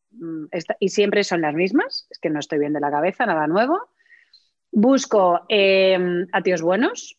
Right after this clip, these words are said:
pero sobre todo, o sea, no, normalmente no <laughs> cuando estoy sola,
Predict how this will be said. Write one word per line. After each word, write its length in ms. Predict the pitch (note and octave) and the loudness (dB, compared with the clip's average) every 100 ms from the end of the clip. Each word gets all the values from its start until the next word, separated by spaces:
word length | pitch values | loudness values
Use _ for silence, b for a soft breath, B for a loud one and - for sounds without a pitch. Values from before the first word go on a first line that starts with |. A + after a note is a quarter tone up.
| - | -4
pero 180 | G#3 F#3+ | -2 0
sobre 180 | G3 | 0
todo, 180 | F#3+ A3 | 2 2
o 20 | B3+ | 2
sea, 180 | G#3 | 0
no, 420 | F#3 G3 G#3+ A3 _ - | 0 0 -2 -4 _ -6
normalmente 500 | F#3+ F#3 G3+ G#3+ G#3+ | -4 -2 -2 0 -2
no 120 | G3 | 0
<laughs> 0 | |
cuando 240 | G3 G#3+ G3+ | 0 0 0
estoy 260 | F#3+ F3+ | 0 -2
sola, 380 | - G#3+ A3+ | 0 2 2